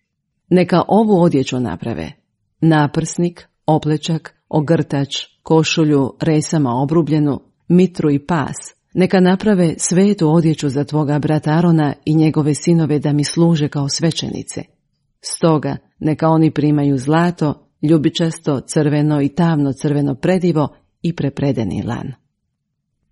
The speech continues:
Oplečak efod. Oplečak neka naprave od zlata, od ljubičastog, crvenog i tamno crvenog prediva i od prepredenog lana, vješto izrađen. Neka na njemu budu dvije poramenice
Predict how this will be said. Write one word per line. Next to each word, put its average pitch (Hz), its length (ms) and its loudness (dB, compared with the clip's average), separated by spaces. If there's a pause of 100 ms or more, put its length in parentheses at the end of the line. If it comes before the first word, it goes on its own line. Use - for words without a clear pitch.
(100)
Oplečak 208 680 0
efod. 139 500 -4 (880)
Oplečak 180 840 0 (320)
neka 175 300 4
naprave 175 460 4
od 151 80 2
zlata, 156 560 0 (180)
od 160 140 2
ljubičastog, 180 760 0
crvenog 160 580 2
i 143 140 0
tamno 165 320 2
crvenog 135 580 0
prediva 165 480 0 (400)
i 156 140 2
od 147 160 -2
prepredenog 135 640 0
lana, 127 360 -2 (160)
vješto 165 480 2
izrađen. 120 640 -4 (600)
Neka 170 340 4
na 165 120 4
njemu 170 540 6
budu 165 320 4
dvije 160 600 2
poramenice 160 800 2